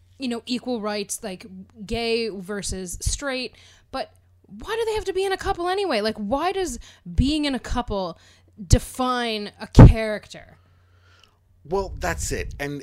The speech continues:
Speaker 2: here's another thought on it. If you're, if you want to go and say it will make,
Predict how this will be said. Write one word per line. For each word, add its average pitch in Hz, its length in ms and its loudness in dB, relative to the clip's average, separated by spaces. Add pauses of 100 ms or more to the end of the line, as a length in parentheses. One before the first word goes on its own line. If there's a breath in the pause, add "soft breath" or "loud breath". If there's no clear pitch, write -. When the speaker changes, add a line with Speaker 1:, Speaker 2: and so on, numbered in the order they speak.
(140)
Speaker 2:
here's 175 500 -4
another 120 400 -6
thought 92 300 -6
on 80 200 -10
it. - 140 -20 (640 soft breath)
If 190 320 -8 (140)
you're, 180 720 -8 (2000 loud breath)
if 180 220 -8
you 226 720 -10 (320)
want 135 400 -6
to 143 80 -12
go 107 520 -6
and 101 220 -8
say 87 600 -6 (920 soft breath)
it 139 180 -8
will 139 160 -2
make, 127 480 -8